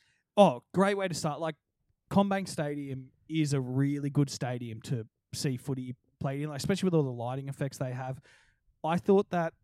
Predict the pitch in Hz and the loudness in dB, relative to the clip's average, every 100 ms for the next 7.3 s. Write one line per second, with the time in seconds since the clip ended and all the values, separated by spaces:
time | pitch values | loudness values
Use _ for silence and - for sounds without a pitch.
0 | - 156 156 156 139 135 147 143 - 143 | -8 -2 -2 -2 -4 -6 -6 -8 -10 -10
1 | 156 135 160 147 151 - 143 135 135 123 | -8 -2 -2 -2 -4 -6 -6 -6 -8 -4
2 | 147 147 139 156 156 165 160 151 - 151 | -4 -4 -6 -4 -4 -4 -2 -2 -2 -4
3 | 143 127 - 147 - 120 120 123 190 269 | -4 -8 -4 -4 -4 -6 -4 -2 -4 -6
4 | _ - - 127 120 _ _ _ _ _ | _ -14 -10 -8 -10 _ _ _ _ _
5 | _ _ _ _ 143 131 117 _ _ _ | _ _ _ _ -10 -10 -10 _ _ _
6 | _ 143 131 147 143 170 170 160 147 143 | _ -8 0 2 4 6 4 2 -2 -6
7 | 135 139 | -6 -8